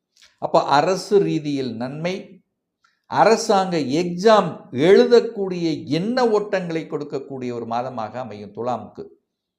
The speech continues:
நிறைய பேருக்கு இப்போ திங்கிங் உருவாகும். இந்த ஏப்ரல் மாதம் பாருங்க,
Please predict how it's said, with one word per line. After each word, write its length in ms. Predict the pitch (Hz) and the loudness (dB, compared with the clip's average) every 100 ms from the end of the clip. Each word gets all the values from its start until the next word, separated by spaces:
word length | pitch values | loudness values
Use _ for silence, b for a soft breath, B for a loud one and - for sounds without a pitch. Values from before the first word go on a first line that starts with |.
| _ _ | _ _
நிறைய 400 | 110 147 214 247 | -10 -8 -6 -4
பேருக்கு 360 | 196 190 175 165 | -2 -4 -6 -8
இப்போ 180 | - | -6
திங்கிங் 420 | 131 175 214 208 156 | -8 -8 -12 -12 -10
உருவாகும். 540 | 156 170 147 117 - | -8 -4 -6 -8 -16
இந்த 140 | 117 | -12
ஏப்ரல் 520 | 117 165 196 - 196 156 | -6 -6 -8 -8 -6 -4
மாதம் 260 | 175 160 | -4 -4
பாருங்க, 580 | 135 143 143 127 120 B | -2 -2 -2 -8 -10 B